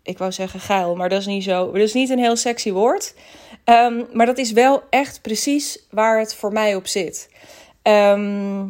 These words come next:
want wat heb ik in Q twee gedaan? Ehm, of waar, waar ging het over? Ook als ik dat zo terugredeneer, ehm, ging het,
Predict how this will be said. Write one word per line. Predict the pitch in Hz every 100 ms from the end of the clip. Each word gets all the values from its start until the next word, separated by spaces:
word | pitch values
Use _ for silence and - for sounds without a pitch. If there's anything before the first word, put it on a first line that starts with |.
| 214
want | 226 202 262 220 190 -
wat | 226 269
heb | 262
ik | 247 240 -
in | 208 208 208 202 - -
Q | 226
twee | 202 214 202
gedaan? | - 190 208 104 80 - _ _ - -
Ehm, | 214 202 196 196 196 196 196 196
of | 202 - 214 208
waar, | 202 208 202 -
waar | 196 202 202
ging | 285 294
het | 262
over? | - 180 190 -
Ook | 196 214
als | 220
ik | 233 233
dat | 214
zo | - 202
terugredeneer, | - 269 294 262 226 220 208 214 285 330 _ _ - - - _ _
ehm, | - 226 220 220 220 220 220 226 - _ _ _ _ _ _ _ _ _ _ _ _ - _
ging | 220 - 294
het, | 277 -